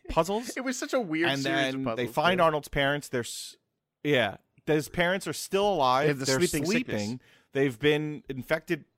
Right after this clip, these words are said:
Speaker 2: Right. They've been infected by the sleeping sickness, and only Arnold can save them because he's some kind of messiah to these green-eyed people. And they wake up, and everything's great.
Speaker 1: By the way, I almost shed a tear
Speaker 2: And
Speaker 1: when they woke
Speaker 2: that's
Speaker 1: up
Speaker 2: it.
Speaker 1: and he was all happy.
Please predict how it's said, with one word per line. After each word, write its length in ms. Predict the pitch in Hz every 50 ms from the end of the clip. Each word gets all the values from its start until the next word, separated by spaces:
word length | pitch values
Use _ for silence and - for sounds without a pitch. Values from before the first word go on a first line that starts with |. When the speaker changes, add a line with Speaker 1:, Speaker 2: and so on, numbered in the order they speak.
| _ _ _ _ _ -
Speaker 2:
Right. 240 | 135 131 120 107 -
They've 120 | 117 120
been 140 | 120 127 131
infected 380 | 131 123 - 147 143 - 160 135
by 100 | 135 127
the 80 | 120
sleeping 340 | - - 147 156 151 165 156
sickness, 460 | 143 - 135 113 - 127 123 127 - - _ _ _ _ _
and 160 | - - 131 -
only 280 | 165 165 170 170 160 -
Arnold 340 | - 156 165 170 175 180 -
can 120 | - 156 143
save 300 | - - 160 151 147 135
them 100 | 143 123
because 240 | 113 - 131 110 -
he's 220 | - - 160 160
some 160 | - - 147
kind 200 | - - 135 131
of 60 | 127
messiah 460 | 117 107 - - - 120 120 131 147 147
to 100 | - 151
these 160 | 143 156 -
green-eyed 380 | - - 156 156 160 165 160
people. 340 | - 170 165 - 202 214 208 _ _ _ _ _ _ _ _ -
And 640 | 135 131 131 131 127 127 127 127 127 123 127 127 123 - -
they 160 | 135 123 113
wake 260 | 104 113 113 110 -
up, 300 | 208 247 277 - _ _ _ _ _ _ _ _ _
and 300 | - 127 123 117 113 113
everything's 320 | 110 110 107 110 110 107
great. 240 | - - 214 233 170
Speaker 1:
By 100 | 165 185
the 60 | 185
way, 80 | 175 156
I 160 | 127 117 151 170
almost 240 | 170 165 160 -
shed 120 | - 170 123
a 120 | 113 113
tear 200 | 113 139 123 104
Speaker 2:
And 300 | 107 110 107 107 - - - - _ -
Speaker 1:
when 120 | - 123
they 60 | 123
woke 80 | 120 123
Speaker 2:
that's 160 | 120 123 120 120
Speaker 1:
up 60 | 208
Speaker 2:
it. 40 | 214
Speaker 1:
and 60 | -
he 80 | 131 135
was 100 | 113 120
all 100 | 135 127
happy. 340 | 143 120 127 - 147 143